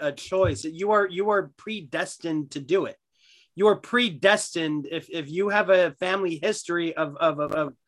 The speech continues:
uh, substance abuse, you're going to also probably have problems with substance abuse.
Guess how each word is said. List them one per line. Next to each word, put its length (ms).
uh, 300
substance 640
abuse, 680
you're 260
going 440
to 80
also 520
probably 480
have 280
problems 420
with 120
substance 560
abuse. 320